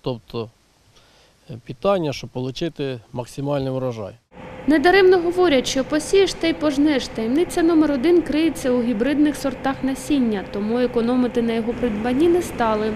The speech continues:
Speaker 2: Обирали елітні сорти, адже саме від них залежить кінцевий врожай олійної культури.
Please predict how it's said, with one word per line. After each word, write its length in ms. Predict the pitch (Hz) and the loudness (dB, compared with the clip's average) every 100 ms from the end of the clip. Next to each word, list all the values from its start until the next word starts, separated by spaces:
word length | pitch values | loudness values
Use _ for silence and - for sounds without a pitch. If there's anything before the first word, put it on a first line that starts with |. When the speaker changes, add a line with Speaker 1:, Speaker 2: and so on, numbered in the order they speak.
| - | -4
Speaker 2:
Обирали 480 | 349 403 427 392 - | -4 0 2 2 2
елітні 480 | 311 269 320 311 311 | 2 2 2 2 -2
сорти, 520 | - 269 254 277 247 220 | -2 -4 -2 -2 -2 -4
адже 280 | 214 226 | -6 -6
саме 340 | 220 294 302 262 | -4 0 0 0
від 220 | 254 208 | -2 0
них 220 | 247 330 | 2 2
залежить 420 | 311 277 262 226 - | 2 2 0 -2 -4
кінцевий 480 | 240 220 - 311 311 | -4 -4 -2 -2 -2
врожай 460 | 277 226 233 233 226 | -2 -2 -2 -2 0
олійної 460 | 240 220 214 220 208 | -2 0 -2 -2 -2
культури. 580 | 233 214 240 233 220 | -4 -2 0 0 0